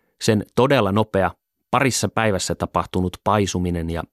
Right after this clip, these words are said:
leviäminen maailmanlaajuiseksi. Kohun aiheuttajan karu kohtalo ja julkinen tuomio.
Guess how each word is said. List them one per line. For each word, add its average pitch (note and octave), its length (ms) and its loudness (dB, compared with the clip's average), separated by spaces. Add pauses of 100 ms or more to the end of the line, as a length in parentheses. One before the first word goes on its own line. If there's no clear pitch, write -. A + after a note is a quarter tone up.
leviäminen G2 680 0
maailmanlaajuiseksi. F2+ 1080 -2 (1400)
Kohun A2+ 300 0
aiheuttajan G#2 720 0
karu G#2+ 300 0
kohtalo F2 580 -2 (540)
ja G#2 120 2
julkinen F#2+ 480 -2
tuomio. F#2 480 -2